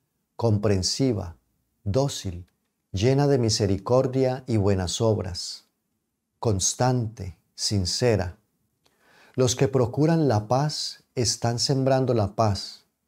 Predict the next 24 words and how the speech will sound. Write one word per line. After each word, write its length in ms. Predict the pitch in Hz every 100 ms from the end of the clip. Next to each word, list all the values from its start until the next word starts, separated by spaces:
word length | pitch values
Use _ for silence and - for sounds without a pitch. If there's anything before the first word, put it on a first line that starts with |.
| _ _ _
y 120 | 127
su 220 | 110 110 98
fruto 640 | 110 135 147 151 147 -
es 160 | 120 107
la 140 | 113
justicia. 840 | 110 107 - - 113 104 - 95 87 _ _ _ _ _ _ _ _ _ _ _ _ _ _ _ _ _ _ _ _ _ _ _ _ _ _ _ _ _ _ _ _ _ _ _ _ _ _
En 200 | 143 131
la 140 | 120 117
asamblea 840 | 113 113 107 104 135 143 143 -
le 220 | 131 113
da 200 | 104 110
la 180 | 120 120
palabra. 580 | 120 107 95 85 85 85 _ _ _ _ _ _ _ _ _ _ _ _ _ -
En 200 | 135 120
la 140 | 110
asamblea 840 | 101 - 104 95 101 127 135 143 -
le 220 | 127 107
da 200 | 95 110
la 180 | 113 107
palabra. 600 | 107 98 98 90 - 90 _ _ _ _ _ _ _ _ _ _
Lo 180 | 117 117
llena 480 | 104 135 147 147 151
de 220 | 123 120
espíritu, 800 | 107 107 - 143 120 - 104 98